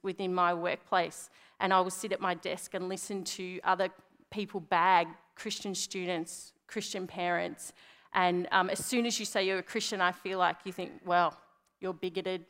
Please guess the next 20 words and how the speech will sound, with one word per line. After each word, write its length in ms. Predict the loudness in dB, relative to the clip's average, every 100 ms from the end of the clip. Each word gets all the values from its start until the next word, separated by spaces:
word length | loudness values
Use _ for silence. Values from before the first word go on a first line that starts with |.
| -12
you're 100 | -10
judgmental, 920 | -2 -2 -2 -2 -2 -4 -6 -6 -6 -8 -18 _ _
um, 340 | 0 2 0 -4
you 320 | -4 -2 0 4
are 400 | 4 6 2 -2 -12 _
awful 420 | 4 4 4 -4 -6
to 140 | 0
minorities," 920 | 2 4 4 2 0 -2 -8 -10 -16 -20 _ -20 -2
and 300 | 4 4 2 -2
you 100 | 0
just 280 | 4 2 0
feel 280 | -4 0 2
that 260 | 2 0
sense 400 | -4 -2 -2 -6
of 160 | -10 -6
being 220 | -4 -4 0
alone 680 | 0 2 0 0 -4 -8 -6
in 100 | -4
a 80 | -2
workplace. 800 | -4 -6 -8 -8 -8 -10 -20